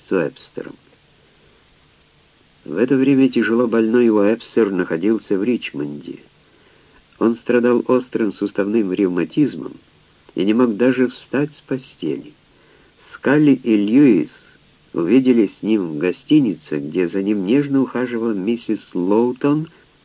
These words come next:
и заботилось местное население.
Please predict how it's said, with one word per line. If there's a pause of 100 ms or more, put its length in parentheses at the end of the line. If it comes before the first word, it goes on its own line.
(300)
и
заботилось
местное
население.